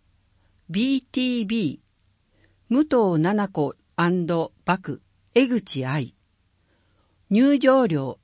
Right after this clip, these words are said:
全席自由、千円。入場券販売場所、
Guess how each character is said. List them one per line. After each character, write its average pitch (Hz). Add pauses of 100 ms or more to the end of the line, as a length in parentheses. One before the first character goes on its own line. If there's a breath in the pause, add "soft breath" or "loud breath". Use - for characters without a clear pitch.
全 262
席 170
自 127
由、 165 (160)
千 170
円。 156 (1200)
入 277
場 277
券 143
販 190
売 190
場 170
所、 156